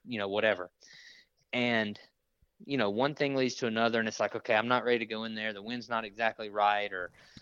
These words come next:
I really need to wait," or whatever the case may be. And I've hunted off of it where I expected the deer to be coming and going from there, or even in a situation where I might could even see some of that area.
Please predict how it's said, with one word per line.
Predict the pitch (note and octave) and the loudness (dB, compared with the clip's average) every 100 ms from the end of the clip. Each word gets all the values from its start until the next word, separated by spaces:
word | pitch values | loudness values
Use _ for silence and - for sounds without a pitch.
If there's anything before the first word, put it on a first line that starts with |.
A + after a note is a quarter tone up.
| - - | -6 -2
I | |
really | G2 A#2+ A2+ | 2 4 4
need | A2+ G#2+ | 0 -2
to | |
wait," | G#2 G#2+ G2 | 0 0 0
or | |
whatever | G2+ G#2+ G#2 G2 | 2 4 2 -2
the | |
case | - A#2+ A2 G#2+ | -2 -2 -2 -4
may | G2+ | -2
be. | A#2 A#2+ G2+ - - _ - | 0 0 0 -6 -20 _ -2
And | G2+ | 0
I've | G2+ | 0
hunted | - D3+ D3 A#2+ | 2 2 2 4
off | B2 D3 - | 8 8 6
of | C3 A#2 | 4 2
it | G2 | 2
where | A2+ A2 | 2 2
I | G#2 | 2
expected | G2 - - C3+ C#3 B2+ | -4 -4 2 2 2 -4
the | A#2 | -4
deer | A#2+ B2 | -2 0
to | A2+ | -2
be | G2+ | -8
coming | - - B2+ A#2+ | -6 -4 -2 -4
and | A2 | 0
going | A#2 A#2+ A2+ | 2 0 -2
from | A2+ | -6
there, | A2+ A2+ A2+ F#2+ | -4 0 0 2
or | G#2+ G2+ | 2 2
even | C3 C3+ C#3 | 2 0 -2
in | C#3+ | -4
a | |
situation | - E3 D3 C#3+ D3 C3+ | -6 -6 -2 -2 -2 -2
where | A#2+ | -2
I | |
might | B2 D3 | 0 -4
could | C3+ C3+ | -2 -2
even | A#2+ G2 | -2 -6
see | - - G3 | -4 2 2
some | E3+ C3+ A2+ | 2 0 0
of | F#2+ | 0
that | G2 G2 | 2 0
area. | G2 F#2 F2 | 0 -2 -2